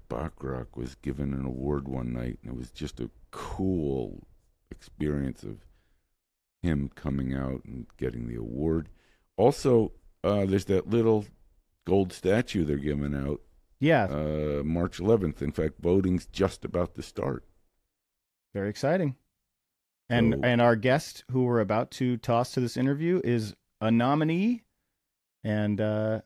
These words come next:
Speaker 2: I think she has a shot, man. It's one of those
Speaker 1: I,
Speaker 2: years where
Speaker 1: I do too.
Speaker 2: you, you just never know. There's, there's been some surprises. There's a lot of just heavy leaning Oppenheimer, but you
Speaker 1: Yep.
Speaker 2: just never know with the Oscars lately.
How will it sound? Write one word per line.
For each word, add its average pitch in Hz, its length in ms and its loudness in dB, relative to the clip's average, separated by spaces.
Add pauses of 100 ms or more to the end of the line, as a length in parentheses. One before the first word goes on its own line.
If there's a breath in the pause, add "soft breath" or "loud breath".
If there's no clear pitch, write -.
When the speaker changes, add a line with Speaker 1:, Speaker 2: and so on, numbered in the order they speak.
(160)
Speaker 2:
I 117 40 -8
think 156 200 -4
she - 140 -4
has 175 200 0
a 165 40 -10
shot, 214 360 -4
man. 143 260 2
It's - 200 -6
one 147 160 0
of 156 60 2
those 165 180 6
Speaker 1:
I, 151 40 0
Speaker 2:
years 165 420 6
where 117 260 6
Speaker 1:
I 101 120 4
do 104 180 4
too. 101 380 4 (480)
Speaker 2:
you, 120 280 0
you 110 140 -2
just 123 240 -4
never 127 260 2
know. 139 240 4
There's, 104 420 -2
there's 104 220 -2
been 117 220 0
some 123 200 -4
surprises. 127 640 0
There's 120 180 0
a 117 60 2
lot 120 220 2
of 131 100 4
just 107 240 -4 (640)
heavy 123 320 0
leaning 110 340 2
Oppenheimer, 147 600 0
but 107 260 -2 (540)
you 101 60 -6
Speaker 1:
Yep. 101 80 -4
Speaker 2:
just 90 200 0
never 117 260 0
know 107 160 2
with 92 140 -2
the 92 100 -2
Oscars 82 420 -6
lately. 80 360 -12